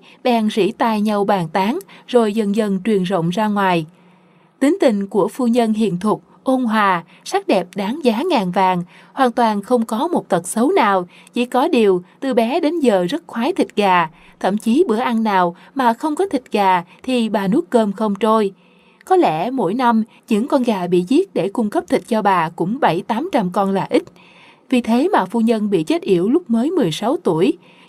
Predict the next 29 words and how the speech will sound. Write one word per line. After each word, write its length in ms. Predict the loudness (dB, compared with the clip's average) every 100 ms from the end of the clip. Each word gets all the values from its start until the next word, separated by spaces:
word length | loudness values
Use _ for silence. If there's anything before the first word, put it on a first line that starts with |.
| -2
Như 120 | 0
vậy 300 | 2 0 -2
chẳng 180 | -2 -4
phải 280 | -4 -2 0
là 340 | 2 2 0 -4 -8
do 240 | -2 0 0
thích 160 | -4
ăn 160 | -4 -2
thịt 140 | -4 -4
gà 320 | 0 2 2 -2 -6
mà 140 | -4 0
bị 200 | 0 0
quả 240 | -2 0
báo 260 | 0 -4 0
chết 200 | 0 0
yểu 280 | -2 -2
hay 240 | -4 -4 -4
sao? 380 | -4 -2 0 -2 _ _ _ _ _ _ _ _ _ _ _ _
Làm 240 | 2 2 2
lành, 360 | -2 -4 -6 -12 _ _
chuyển 220 | 0 2
họa 360 | 0 -2 -2 -2
thành 220 | -4 -4 -2
phúc. 200 | 0 0 _ _ _ _ _ _ _ _ _ _
Dưới 280 | 0 2 2
ánh 200 | 0 0
đèn 260 | 0 0 0
lờ 140 | 0
mờ, 380 | 2 2 2